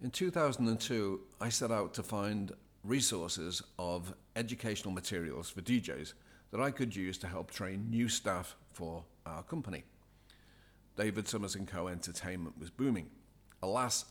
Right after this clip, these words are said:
I couldn't find any educational materials in the U K,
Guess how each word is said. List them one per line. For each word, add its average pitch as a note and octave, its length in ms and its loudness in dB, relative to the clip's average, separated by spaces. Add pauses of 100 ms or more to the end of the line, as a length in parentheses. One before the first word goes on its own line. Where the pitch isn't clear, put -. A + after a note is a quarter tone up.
I A#2+ 120 -2
couldn't G#2+ 320 -4
find G#2+ 560 -2 (320)
any C3+ 260 2 (140)
educational F#2 480 -4
materials E2 480 -4
in D#2+ 80 -8
the D#2+ 80 -6
U D#2+ 140 -6
K, B2+ 320 -2